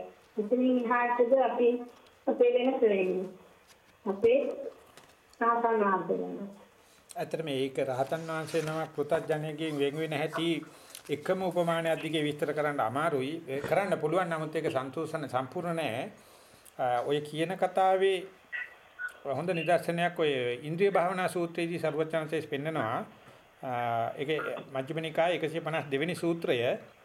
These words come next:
Speaker 2: ප්‍රසිද්ධයි. ඒකේ තියෙනවා චක්කුණා රූපං දිස්වා උපජ්ජති මනාපං, උපජ්ජති අමනාපං, උපජ්ජති මනාපමනාපං.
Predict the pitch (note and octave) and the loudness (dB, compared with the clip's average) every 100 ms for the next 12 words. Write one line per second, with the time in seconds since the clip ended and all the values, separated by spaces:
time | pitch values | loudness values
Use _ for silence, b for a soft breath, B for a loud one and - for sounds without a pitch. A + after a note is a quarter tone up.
0 | - - - - - - - - C3+ C3+ | -20 -20 -20 -20 -20 -18 -18 -6 -4 -2
1 | D#3+ D3 A2+ A#2 G3+ B B B - D3+ | -2 0 0 -2 -8 B B B 0 0
2 | E3 D#3 D3+ D#3 E3 F3+ D#3 C#3 C#3+ C#3 | 0 -2 -2 -2 0 0 0 0 0 0
3 | E3 D#3+ D3+ C#3+ D#3+ D#3 D3+ D#3 E3+ D#3 | 0 0 2 2 0 0 -2 2 2 2
4 | D#3 D3 D3+ D#3+ D#3 D#3 D#3 F#3 D#3 D3 | -2 -4 -6 -6 -4 -2 0 0 -2 -4
5 | D3+ D3 D3+ D3+ D3+ D3+ D3+ F#3 E3+ C3+ | -4 -4 -2 -2 -2 -2 0 0 -2 -4
6 | D#3+ D#3 D#3 D#3+ D3 D3+ D3 C#3+ C#3 C3+ | -4 -4 -4 -4 -2 0 2 0 0 0
7 | B2 E3+ | 0 0